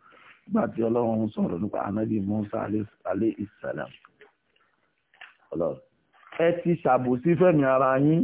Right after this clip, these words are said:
ẹ ti ṣẹbọ. Ní bittikhadikumul ijla, pẹ̀lú pé ẹ lọ ṣe kí ni? Ẹ̀hẹ́n, àyà fifty-four, Sura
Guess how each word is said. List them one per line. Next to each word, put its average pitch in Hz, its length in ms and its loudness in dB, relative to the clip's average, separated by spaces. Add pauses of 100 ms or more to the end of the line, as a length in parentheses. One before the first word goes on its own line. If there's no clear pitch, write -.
(120)
ẹ 120 140 -6
ti 214 200 -6
ṣẹbọ. 127 380 0 (2250)
Ní 156 180 2
bittikhadikumul 143 1300 2 (160)
ijla, 120 480 0 (640)
pẹ̀lú 135 360 4
pé 160 140 2
ẹ 143 120 6
lọ 139 120 4
ṣe 135 180 2
kí 147 160 2
ni? 135 160 6 (460)
Ẹ̀hẹ́n, 117 560 -2 (180)
àyà 131 360 4 (540)
fifty-four, 110 760 0 (960)
Sura 110 560 0